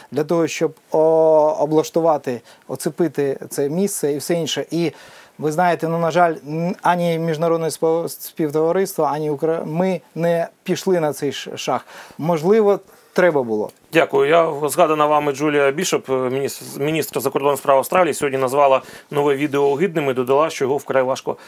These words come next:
Speaker 2: переглядати. Пане Кирило і пане Андрію, а от, е, зараз, е, існує ще одна версія, що насправді усі люди з цього буку намагалися збити не Ан двадцять шість, який летів на висоті п'ять тисяч,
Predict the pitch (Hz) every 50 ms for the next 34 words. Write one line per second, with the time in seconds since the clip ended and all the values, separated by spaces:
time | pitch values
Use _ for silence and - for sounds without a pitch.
0 | - - _ _ 131 131 127 127 143 135 123 110 - - 110 - - - - -
1 | - - - 180 175 156 - 190 196 185 156 139 131 - 170 151 151 143 131 123
2 | 120 131 143 139 147 147 147 156 156 151 139 - - - - 185 180 139 180 202
3 | 208 - - 202 196 185 190 185 190 190 190 185 - - - 196 185 180 160 -
4 | - 196 185 165 147 135 139 135 135 180 214 208 - - 160 147 131 113 - -
5 | - - - 160 156 143 - - - - - - - 147 147 - - 180 180 185
6 | 196 180 156 147 156 147 143 139 139 - 143 127 - 165 160 160 170 170 143 151
7 | 151 143 139 131 - - - - 156 143 135 139 131 131 160 202 185 - 147 135
8 | 127 127 127 131 131 139 147 147 156 151 147 135 - 143 123 120 139 147 143 -
9 | 151 131 - - - - - - 143 151 165 160 147 135 131 139 135 - 143 127
10 | - - 233 233 214 - - - - - 139 135 131 120 - 147 131 131 127 123
11 | - - 135 - 131 110 - 131 120 110 - 123 113 - 104 - -